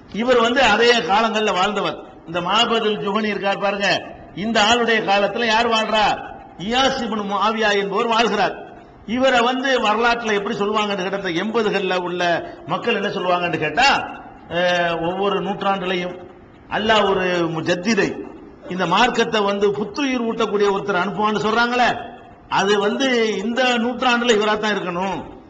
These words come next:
என்கிற அளவுக்கு இயாஸ் இப்னு முஆவியா என்பவர் வந்து ரொம்ப அற்புதமான ஒரு ஸ்காலர். அவர் வாழ்ந்த அந்த எண்பதுகள்ல, எழுபது எண்பதுகள்ல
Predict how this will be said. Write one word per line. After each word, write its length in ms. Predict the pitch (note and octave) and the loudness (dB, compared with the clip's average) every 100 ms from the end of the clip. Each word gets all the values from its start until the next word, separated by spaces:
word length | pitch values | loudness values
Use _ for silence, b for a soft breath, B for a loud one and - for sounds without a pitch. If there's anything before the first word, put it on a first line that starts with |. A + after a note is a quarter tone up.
| - | -4
என்கிற 340 | F#3+ A3+ G#3+ | 0 0 2
அளவுக்கு 800 | F3+ A#3 C4+ C4 B3 A3 G3+ - - | 2 2 2 0 0 0 0 -2 -6
இயாஸ் 400 | F#3 B3 B3+ B3 | -2 0 0 0
இப்னு 160 | G#3 G3 | -4 -2
முஆவியா 460 | G3 G3 G#3+ A3 G3+ | 0 0 2 2 2
என்பவர் 360 | G3 F#3+ F#3 | 0 -2 -2
வந்து 600 | F#3 G3+ D4+ C#4 F#3 - - | -4 -4 0 0 -2 -6 -10
ரொம்ப 220 | A#3+ B3 | -4 0
அற்புதமான 720 | G#3 A3+ C4 A#3+ A#3+ C#4 C#4 | 0 2 0 2 2 0 0
ஒரு 120 | B3 A3+ | 0 -2
ஸ்காலர். 680 | - G3+ G#3+ D#3 - - - | 0 2 2 2 -4 -12 -8
அவர் 260 | D3 F#3+ F#3+ | -4 -2 0
வாழ்ந்த 360 | F#3 A#3+ A#3 | 2 2 2
அந்த 160 | A3+ G3+ | -2 -2
எண்பதுகள்ல, 720 | F3 F#3+ A#3 G3+ F#3 F3+ A3 | -2 -2 -2 -2 -2 -2 0
எழுபது 400 | F#3 G#3+ A3 F#3+ | 0 0 0 0
எண்பதுகள்ல 460 | F#3+ F#3+ F3 F3 | -2 -4 -4 -2